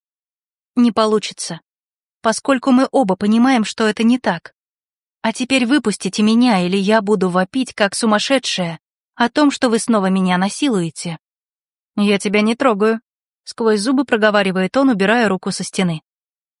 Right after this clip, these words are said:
«Нет, Андрей Сергеевич, вы снова меня насилуете.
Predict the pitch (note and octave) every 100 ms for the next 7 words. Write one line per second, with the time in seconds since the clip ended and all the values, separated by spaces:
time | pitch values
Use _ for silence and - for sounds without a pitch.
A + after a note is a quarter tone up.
0 | C4 C#4 G3+ F3+ F3 E3+ F#3 E3 E3+ D#3+
1 | E3 - _ _ - G3+ G#3 A#3+ B3+ A#3
2 | G#3+ G3+ G3 F#3 - G#3 F#3+ - F3 D#3
3 | D#3 - E3+